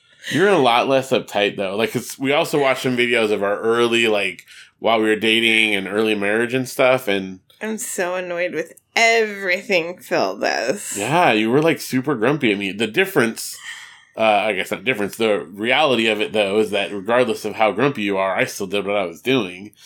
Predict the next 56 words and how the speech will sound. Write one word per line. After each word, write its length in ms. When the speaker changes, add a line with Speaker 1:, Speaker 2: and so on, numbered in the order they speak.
Speaker 1:
knowing 460
I 80
would 120
get 140
a 60
rise 280
out 200
of 100
you, 220
and 160
just, 300
like, 240
went 100
Speaker 2:
It's 80
Speaker 1:
all 120
in 80
Speaker 2:
like 80
Speaker 1:
to 60
see 60
Speaker 2:
you're 100
Speaker 1:
what 60
Speaker 2:
not 180
Speaker 1:
happened. 100
Speaker 2:
even 120
afraid 460
of 120
me. 400
Speaker 1:
I'm 120
not. 360
We're 160
equally 400
matched. 380
That's 240
why 260
we're 200
a 80
good 180
match. 480
'Cause 160
either 320
one 200
of 80
us 100
could 180
be 120
overwhelming 760
and 240
or 160
irritating 540
to 100
other 140
people, 340
but 240
when 140
we're 160
together, 580